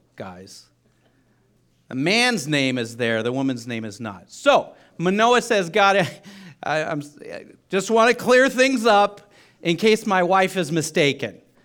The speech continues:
Women are known to be mistaken in the Old Testament. So,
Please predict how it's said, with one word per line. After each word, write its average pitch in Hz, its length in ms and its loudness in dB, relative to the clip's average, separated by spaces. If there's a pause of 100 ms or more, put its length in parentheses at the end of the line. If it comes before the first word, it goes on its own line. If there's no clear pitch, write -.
(160)
Women 127 240 -6
are 151 100 -2
known 170 420 0
to 151 100 -10
be 139 180 -4
mistaken 131 640 -4 (2750)
in 185 180 6
the 185 140 6
Old 180 240 6
Testament. 156 500 2 (3000)
So, - 500 2